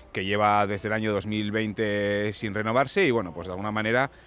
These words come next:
con la negociación bastante bloqueada. Lo que estamos exigiendo es, eh, que se garantice el poder adquisitivo de los salarios durante la vigencia, que se recorte la jornada de trabajo,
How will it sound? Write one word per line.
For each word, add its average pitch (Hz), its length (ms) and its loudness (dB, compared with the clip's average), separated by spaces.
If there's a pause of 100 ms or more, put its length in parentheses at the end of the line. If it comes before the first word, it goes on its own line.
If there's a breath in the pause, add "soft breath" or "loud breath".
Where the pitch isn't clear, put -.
(200 loud breath)
con 113 120 -2
la 95 80 0
negociación 98 400 -4
bastante 101 1040 2
bloqueada. 95 640 0
Lo 92 120 -10
que 92 80 -6
estamos 104 840 -2 (320 loud breath)
exigiendo 110 720 -2
es, 113 260 -2
eh, 92 360 -2
que 95 80 -8
se 107 100 -4
garantice 101 480 -2
el 101 100 -2
poder 110 180 2
adquisitivo 107 360 -2
de 107 60 4
los 110 160 0
salarios 165 600 4
durante 107 280 0
la 107 80 2
vigencia, 143 500 0 (340 loud breath)
que 120 120 -4
se 107 120 -4
recorte 110 1400 2
la 113 120 2
jornada 117 460 2
de 117 100 2
trabajo, 151 600 4